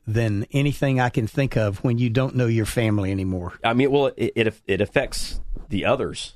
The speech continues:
Speaker 1: Right,
Speaker 2: Right.
Speaker 1: right,
Speaker 2: It, it
Speaker 1: right.
Speaker 2: prob-, it probably isn't
Speaker 1: Yeah.
Speaker 2: a terrible death for
Speaker 1: Yeah.
Speaker 2: yourself, but
Speaker 1: My,
Speaker 2: once it
Speaker 1: my
Speaker 2: gets away
Speaker 1: wife's mother was
Speaker 2: Mm-hmm.
Speaker 1: in a memory unit for eleven years.
Speaker 2: Right.
Speaker 1: And when she passed away, she didn't know any of us.
Speaker 2: Right. And that brings up the, a
Speaker 1: Yeah.
Speaker 2: point of the cost
Speaker 1: Yeah.
Speaker 2: of this disease. These
Speaker 1: Yeah.
Speaker 2: memory units,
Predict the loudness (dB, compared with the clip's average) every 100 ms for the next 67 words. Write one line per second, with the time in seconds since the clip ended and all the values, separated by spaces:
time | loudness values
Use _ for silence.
0 | -12 -2 -2 0 0 2 4 2 2 2
1 | 2 2 -2 0 -2 0 2 2 2 0
2 | 0 2 2 2 2 2 2 0 0 -4
3 | -4 -6 -6 -4 2 2 2 0 2 2
4 | 2 2 2 2 2 2 0 0 0 0
5 | 0 -2 -2 0 0 0 2 2 2 2
6 | 0 2 2 0 -2 -2 0 0 2 0
7 | 0 0 -2 -4 -8 _ -8 -8 -10 -2
8 | 0 2 0 -2 0 0 0 0 0 0
9 | 0 0 2 2 2 0 0 -4 -6 -10
10 | -4 -2 0 2 0 0 -2 0 -2 0
11 | -2 -2 -4 0 0 2 0 0 0 2
12 | 2 0 -2 -2 -2 -2 -2 0 0 0
13 | 0 2 2 2 0 0 -2 -4 -8